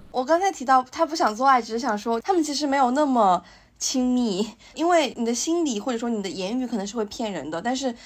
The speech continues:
你的身体是不会骗人的。你对一个人稍微有那么一点点抗拒的时候，至少我是这样，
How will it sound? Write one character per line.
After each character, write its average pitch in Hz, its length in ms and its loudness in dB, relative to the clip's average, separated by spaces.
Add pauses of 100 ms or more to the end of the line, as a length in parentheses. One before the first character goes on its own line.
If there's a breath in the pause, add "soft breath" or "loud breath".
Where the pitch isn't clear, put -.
(140 loud breath)
你 226 100 -4
的 226 80 -2
身 294 180 2
体 311 140 0
是 214 100 -4
不 202 140 -2
会 202 80 4
骗 202 220 -4
人 151 200 -8
的。 131 280 -6
你 226 520 -2 (300)
对 370 160 2
一 254 140 -2
个 285 140 2
人 233 120 2
稍 302 300 4
微 311 160 0
有 226 120 0
那 214 100 -2
么 226 140 -4
一 240 100 -10
点 208 180 -2
点 214 160 -4
抗 233 240 -6
拒 220 140 -12
的 196 80 -6
时 - 120 -12
候， - 80 -14
至 254 80 -10
少 269 140 4
我 196 160 2
是 185 80 -12
这 - 80 -8
样， 165 180 0